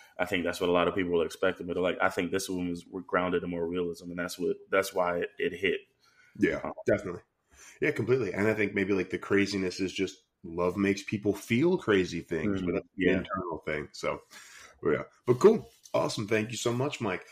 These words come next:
Speaker 2: Before we hop on to our spoiler section, we start breaking down the movie scene by scene. Uh, hey, quick word from our sponsors.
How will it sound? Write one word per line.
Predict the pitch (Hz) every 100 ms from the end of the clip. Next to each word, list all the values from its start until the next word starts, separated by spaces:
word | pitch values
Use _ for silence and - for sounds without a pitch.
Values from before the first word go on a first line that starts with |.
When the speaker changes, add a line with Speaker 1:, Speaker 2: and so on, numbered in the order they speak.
| - - -
Speaker 2:
Before | 147 143 - 170 180
we | 175 156
hop | 139 147 -
on | 131 131
to | 123 131
our | 107
spoiler | 107 - - 139 147 131 101
section, | - 92 - 101
we | 95
start | 107 101
breaking | 104 101 101 101
down | 92
the | 90
movie | 101 107 107 104
scene | - 98 87
by | 82
scene. | - - 139 131 127 - - -
Uh, | - 123
hey, | 156 247
quick | 123 120
word | 107
from | 110
our | 101
sponsors. | - 113 120 76 71 -